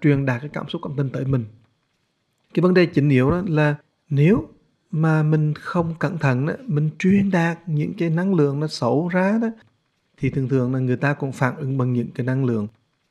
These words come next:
mà mình gọi là không mấy đẹp trở lại với mình. Cho nên ấy, có một người chủ nói về thầy như thế này: Hồi xưa mỗi lần tôi đi vào làm việc là tôi không hề nói hello hay là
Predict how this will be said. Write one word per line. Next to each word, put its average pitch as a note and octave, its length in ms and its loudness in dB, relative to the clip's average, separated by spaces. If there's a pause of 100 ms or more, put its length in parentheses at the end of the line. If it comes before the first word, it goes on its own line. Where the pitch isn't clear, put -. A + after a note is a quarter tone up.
mà B2 260 0
mình A#2 160 0
gọi A2 180 -2
là A2+ 280 -6
không C#3 280 -4
mấy B2 120 2
đẹp B2 300 0
trở - 120 0
lại B2 220 0
với C3 80 -4
mình. A#2 200 -2 (1040)
Cho C#3+ 100 -4
nên D#3 240 2
ấy, - 100 -4
có - 160 -8
một A#2 140 -4
người B2 200 0
chủ B2 220 -2
nói A2+ 220 -4
về A2+ 340 -4
thầy A#2 200 0
như B2+ 100 -4
thế B2 140 -4
này: A#2 220 -2 (1000)
Hồi B2+ 120 -2
xưa D3 340 4
mỗi A#2+ 180 0
lần A#2 200 -2
tôi A2+ 100 -6
đi A#2+ 120 -4
vào A#2+ 360 2
làm A#2+ 140 -2
việc A2+ 240 -2
là A#2+ 120 -6
tôi C3 100 -6
không E3 220 -6
hề C#3 280 0 (840)
nói B2 340 -2 (320)
hello D#3+ 580 0
hay D3+ 180 -2
là A#2+ 180 -2